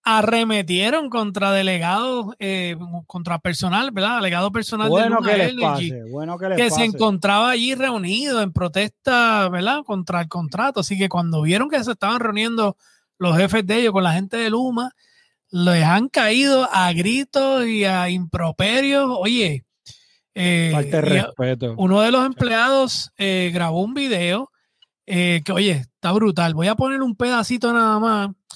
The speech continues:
Speaker 1: Este, Julieta, que te tapen los, <laughs> los oídos, por favor. Pero voy a, voy a poner más que al principio nada más para que vean ese pedacito y después le quito el audio. Porque, ¿verdad? Para que tengan el contexto de cómo,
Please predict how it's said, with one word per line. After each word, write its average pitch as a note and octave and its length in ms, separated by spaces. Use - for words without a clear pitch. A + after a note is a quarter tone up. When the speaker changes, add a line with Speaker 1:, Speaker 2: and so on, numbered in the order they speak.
Speaker 1:
Este, F3+ 1080
Julieta, A#3 500
que A3 100
te G3 120
tapen B3 400
los, G#3+ 520
<laughs> - 220
los E3 140
oídos, A#3 600
por A3+ 200
favor. G3+ 380
Pero F#3 200
voy F#3 140
a, A#3 280
voy G3+ 180
a C4+ 60
poner D#4 280
más C#4+ 140
que C#4 120
al G#3+ 80
principio A#3+ 400
nada E4 80
más E4+ 180
para C#4+ 120
que C4 80
vean C#4+ 240
ese D4+ 200
pedacito D4+ 380
y - 20
después G#3+ 260
le B3+ 100
quito B3+ 200
el B3 80
audio. G#3 300
Porque, F#3+ 300
¿verdad? G#3 260
Para A#3+ 120
que F#3 80
tengan F#3+ 220
el B3 80
contexto B3 540
de A3 140
cómo, A3 360